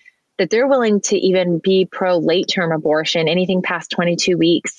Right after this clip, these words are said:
Um, and they even had exemptions for, you know, rape and incest and things like that, that typically the left is, is important to the left, um, or middle of the road voters. So I was, of course, discouraged to see that. It reminded me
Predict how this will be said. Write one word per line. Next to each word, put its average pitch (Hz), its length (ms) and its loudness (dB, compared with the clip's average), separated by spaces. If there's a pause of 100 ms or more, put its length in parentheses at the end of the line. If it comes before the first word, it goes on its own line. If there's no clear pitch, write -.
Um, 165 380 -4
and 190 120 2
they 190 80 2
even 220 180 0
had 214 220 -2
exemptions 185 680 0
for, 196 300 -2 (460)
you 214 100 4
know, 180 160 0
rape 175 320 2
and 185 140 0
incest 175 440 -2
and 175 140 -2
things 175 240 -2
like 175 200 -2
that, 170 260 -4
that 165 140 -4
typically 175 440 -2
the 170 100 0
left 165 540 -2
is, 165 180 0 (140)
is 170 240 -2
important 170 520 -2
to 180 100 -2
the 165 100 0
left, 151 500 -2
um, 160 440 -4 (120)
or 175 160 0
middle 165 400 2
of 156 120 -2
the 160 80 -2
road 160 320 0
voters. 165 480 0
So 170 240 0 (360)
I - 80 -2
was, 294 140 0
of 247 120 -2
course, 233 280 -4
discouraged 190 720 -2
to 233 100 0
see 226 240 0
that. 214 300 0
It 170 60 0
reminded 180 340 -2
me 180 120 0